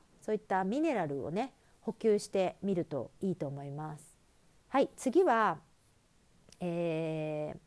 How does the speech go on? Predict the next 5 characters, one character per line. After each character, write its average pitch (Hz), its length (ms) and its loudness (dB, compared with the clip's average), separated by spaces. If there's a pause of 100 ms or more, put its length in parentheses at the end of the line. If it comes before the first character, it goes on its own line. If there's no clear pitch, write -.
(2000)
吐 240 280 4
い 254 40 2
た、 220 280 4 (340)
死 - 160 -8
痛。 180 500 2